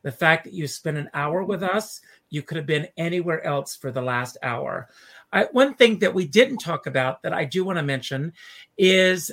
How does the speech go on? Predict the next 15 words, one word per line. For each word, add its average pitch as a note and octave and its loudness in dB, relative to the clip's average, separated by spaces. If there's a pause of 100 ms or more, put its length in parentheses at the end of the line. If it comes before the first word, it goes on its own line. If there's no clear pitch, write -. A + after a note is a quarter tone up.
that, D#3+ 2 (100)
um, E3 -2 (340)
what C4+ 2
we E4 4
do A3+ -2
here, D3 -2 (520)
uh, F#3+ 0 (280)
Judy A3+ -2
and G3 0
I E3+ -2 (100)
are E3+ -4
not F3+ -6
the F#3 -8
only G3 -2
ones C#3+ -6